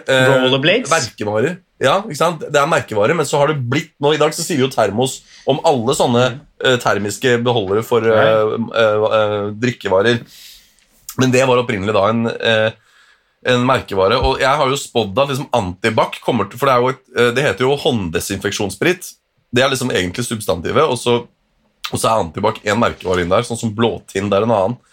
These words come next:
Speaker 1: Eh, og nå har faktisk antibac begynt å skrive sånn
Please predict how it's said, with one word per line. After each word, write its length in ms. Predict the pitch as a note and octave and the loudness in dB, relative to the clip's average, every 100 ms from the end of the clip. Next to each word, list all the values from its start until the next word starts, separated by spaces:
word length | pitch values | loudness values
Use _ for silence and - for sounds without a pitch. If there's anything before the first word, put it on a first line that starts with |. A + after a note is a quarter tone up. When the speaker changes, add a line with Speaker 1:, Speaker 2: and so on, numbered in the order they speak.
| _ - - _ - | _ -20 -20 _ -2
Speaker 1:
Eh, 320 | - A2+ A2+ B2 | 2 4 2 2
og 80 | B2+ | 2
nå 120 | C#3+ E3 | 2 0
har 100 | D3+ | -2
faktisk 320 | B2+ - - | -4 -6 -6
antibac 440 | - A#2 - C3 C3+ | -6 -6 -2 -2 -2
begynt 180 | A#2 A2+ | -6 -4
å 60 | B2+ | -8
skrive 400 | - B2+ G2+ G#2+ | -4 -2 0 -2
sånn 160 | A2+ | -4